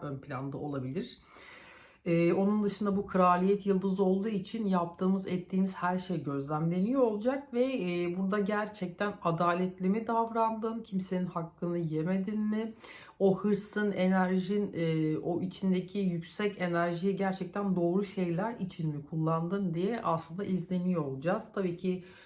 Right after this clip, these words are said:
doğru şeyler yaparsak karma burada çalışıyor olacak ve ödüllerimizi de o şekilde alıyor olacağız. Merkür pazartesi gününden itibaren artık ileri harekete geçiyor olacak. Bir "oh" diyeceğiz. Akrep burcunda yavaş yavaş hızlanmaya başlayacak.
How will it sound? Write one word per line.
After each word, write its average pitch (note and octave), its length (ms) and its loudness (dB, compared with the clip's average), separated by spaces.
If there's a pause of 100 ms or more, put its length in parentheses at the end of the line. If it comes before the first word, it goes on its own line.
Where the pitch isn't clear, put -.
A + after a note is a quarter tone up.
(200)
doğru F#3+ 240 6
şeyler D#3+ 360 -2
yaparsak E3 640 -4
karma F3 380 2
burada E3+ 240 -4
çalışıyor E3 500 -2
olacak C3 360 -2
ve - 20 -4
ödüllerimizi E3 640 -2
de B3+ 60 2
o G3 260 -2
şekilde D#3 480 -6
alıyor C3+ 420 -6
olacağız. C3 600 -10 (680)
Merkür A3+ 500 6
pazartesi A3+ 540 2
gününden A3 300 2
itibaren A3 460 2
artık G3+ 320 -2
ileri F#3 260 2
harekete F#3 460 0
geçiyor E3+ 420 -2
olacak. F3 380 -2
Bir E3 160 -6
"oh" F3 240 -2 (100)
diyeceğiz. D#3+ 560 -4
Akrep E3+ 420 -4
burcunda E3 440 0
yavaş E3+ 420 -2
yavaş E3 220 -2
hızlanmaya D3+ 680 -2
başlayacak. D3+ 800 -4